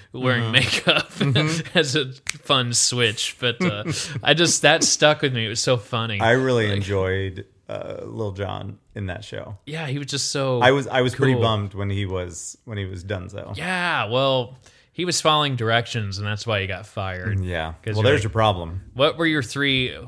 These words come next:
Speaker 1: who were your top three people for the show? And he's like, "I'd say Penn Jillette, uh, Meatloaf, and Gary Busey."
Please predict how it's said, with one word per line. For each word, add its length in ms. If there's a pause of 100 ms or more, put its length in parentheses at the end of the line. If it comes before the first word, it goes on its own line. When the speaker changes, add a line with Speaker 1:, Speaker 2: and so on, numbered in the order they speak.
(100)
Speaker 1:
who 100
were 60
your 120
top 340
three 240
people 480
for 140
the 100
show? 360
And 100
he's 120
like, 200 (240)
"I'd 420
say 200
Penn 280
Jillette, 440 (340)
uh, 460 (180)
Meatloaf, 640
and 80
Gary 240
Busey." 480